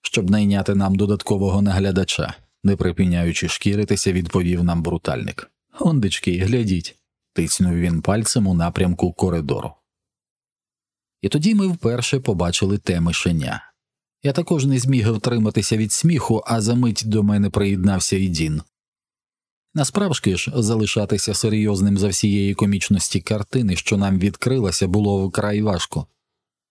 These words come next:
Кумедний гризун усіма своїми діями вельми нагадував наглядача, який здійснює свій щочвертьгодинний обхід. Крихітний пухнастий охоронець, що перевіряє, чи не задумав, бува, хтось накивати п'ятами або ж накласти на себе руки.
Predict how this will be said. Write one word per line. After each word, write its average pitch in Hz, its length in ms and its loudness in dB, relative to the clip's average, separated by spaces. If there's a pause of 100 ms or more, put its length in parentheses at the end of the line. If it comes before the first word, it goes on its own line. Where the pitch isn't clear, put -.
(140)
Кумедний 110 420 2
гризун 104 500 0
усіма 101 380 0
своїми 95 460 2
діями 95 460 2
вельми 101 380 2
нагадував 95 560 0
наглядача, 95 720 0 (140)
який 120 240 0
здійснює 110 640 2
свій 110 360 0
щочвертьгодинний 101 1300 0
обхід. - 520 -4 (440)
Крихітний - 500 -2
пухнастий 117 580 0
охоронець, 139 680 -2
що - 240 -2
перевіряє, 104 640 0
чи - 160 -2
не 95 100 0
задумав, 117 420 0
бува, 110 280 0
хтось - 320 -2
накивати 92 520 0
п'ятами 139 500 0 (280)
або 131 220 0
ж 104 80 0
накласти 92 520 0
на 82 100 0
себе 78 300 -2
руки. - 300 -8